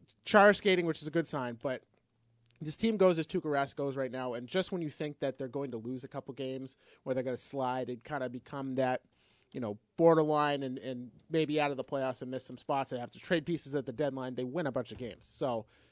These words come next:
that's where I, I feel like we're at right now with Claude and, and Tuukka, backs against the wall. They're gonna find a way to pull one out.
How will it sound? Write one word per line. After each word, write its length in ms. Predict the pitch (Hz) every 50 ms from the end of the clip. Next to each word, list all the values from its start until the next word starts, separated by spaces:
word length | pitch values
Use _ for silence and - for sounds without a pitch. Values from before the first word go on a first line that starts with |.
| _ _ _ _ -
that's 240 | 170 165 175 165 160
where 140 | 165 160
I, 100 | 151 151 - -
I 120 | - 160
feel 200 | 151 - 190 185
like 160 | 175 175 156 -
we're 80 | 160
at 180 | 151 147 143 -
right 180 | 151 143 -
now 220 | - 139 131 131 139
with 180 | 131 135 -
Claude 380 | - - 165 160 156 151 151 143
and, 140 | 139 123 123 -
and 120 | 147 139 127
Tuukka, 440 | - 156 147 135 - 139 131 127 - _ -
backs 260 | 156 147 156 - -
against 220 | 147 143 127 -
the 60 | -
wall. 260 | 127 127 131 127 123 120
They're 140 | 127 131
gonna 120 | 127 131 123
find 240 | - - 135 123 117
a 40 |
way 100 | 110 110 104
to 60 | 104
pull 160 | - 190 -
one 100 | 196 185
out. 140 | 95 - -